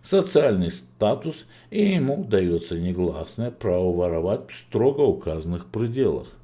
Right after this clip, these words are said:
Но тем самым его всегда держат на жёстком поводке и строгом ошейнике. Каждый его счёт, каждое его телодвижение – абсолютно стопроцентно контролируется.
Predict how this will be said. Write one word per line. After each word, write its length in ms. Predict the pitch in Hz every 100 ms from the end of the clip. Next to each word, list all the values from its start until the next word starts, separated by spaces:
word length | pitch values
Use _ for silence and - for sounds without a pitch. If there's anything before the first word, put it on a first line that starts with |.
| _ _ _ _ _ _ _ _ _ _ -
Но 200 | 107 127
тем 200 | 139 110
самым 360 | - 147 170
его 240 | 120 101 95
всегда 400 | 92 90 104 98
держат 460 | 80 87 98 123
на 140 | 117 85
жёстком 460 | 90 101 - 87
поводке 640 | 76 82 78 - - 131 131 - - -
и 140 | 214
строгом 600 | 202 - 98 107 110 123 -
ошейнике. 760 | 185 - 190 151 85 - - - - - -
Каждый 440 | 180 170 123 101
его 160 | 85 82
счёт, 380 | 82 - 151 151
каждое 360 | 156 151 113
его 140 | 87 80
телодвижение – 800 | - 82 80 90 101 143 160 170 - - -
абсолютно 840 | 208 175 - 135 85 98 127 139
стопроцентно 920 | 117 - 143 - 82 - 85 82 80 92
контролируется. 1080 | - 92 90 98 135 139 78 58 - -